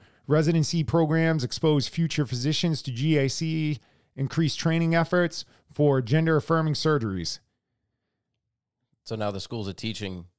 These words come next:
Speaker 1: No, uh, yeah, they, they want, they want the colleges and the medical schools to start teaching this. So when you come out of school, you can start fucking up, um,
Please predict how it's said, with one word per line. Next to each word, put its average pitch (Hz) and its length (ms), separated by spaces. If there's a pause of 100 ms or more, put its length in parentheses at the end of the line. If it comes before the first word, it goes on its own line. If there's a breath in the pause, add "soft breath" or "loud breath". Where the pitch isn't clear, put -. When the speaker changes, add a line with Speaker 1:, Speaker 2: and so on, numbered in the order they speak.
(140)
Speaker 1:
No, 160 140
uh, - 100
yeah, 165 260
they, 139 120
they 147 260
want, 160 340
they 147 80
want 160 240
the 135 80
colleges 135 720
and 131 180
the 123 60
medical 139 380
schools 120 420
to 98 40
start 127 280
teaching 139 360
this. 98 180
So 131 160
when 113 160
you 127 100
come 131 180
out 131 160
of 110 60
school, 139 400
you 110 120
can 117 140
start 120 420
fucking 127 340
up, 123 260
um, 104 460